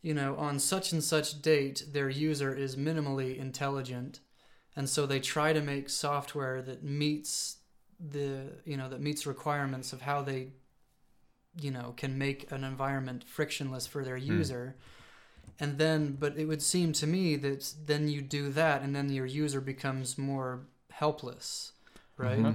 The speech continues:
Speaker 2: Okay.
Speaker 1: And they become, they become
Speaker 2: Yeah.
Speaker 1: more used to the technology doing stuff for them.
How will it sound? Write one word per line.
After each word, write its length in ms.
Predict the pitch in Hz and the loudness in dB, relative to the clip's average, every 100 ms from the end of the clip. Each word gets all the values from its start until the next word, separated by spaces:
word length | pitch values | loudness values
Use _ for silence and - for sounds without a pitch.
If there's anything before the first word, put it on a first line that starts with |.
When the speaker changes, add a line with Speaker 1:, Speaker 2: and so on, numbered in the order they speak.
| - | 2
Speaker 2:
Okay. 160 | 104 110 | 0 0
Speaker 1:
And 120 | 139 139 | -2 -2
they 80 | |
become, 480 | 139 139 147 139 135 | -2 -4 -2 -2 -2
they 120 | 135 139 | -2 -4
become 360 | 135 - 131 131 | -4 -4 -4 0
Speaker 2:
Yeah. 80 | 120 | 2
Speaker 1:
more 340 | 98 131 131 | 2 0 -4
used 340 | 139 143 135 - | -4 -4 -4 -4
to 60 | 135 | -4
the 80 | |
technology 600 | 127 139 131 135 135 127 127 | -4 -6 -2 0 0 -2 -6
doing 400 | 127 135 135 123 | -2 -2 -2 -4
stuff 340 | - 127 123 | -4 -4 -6
for 260 | - 131 139 | -6 -4 -2
them. 280 | 160 180 | -2 -2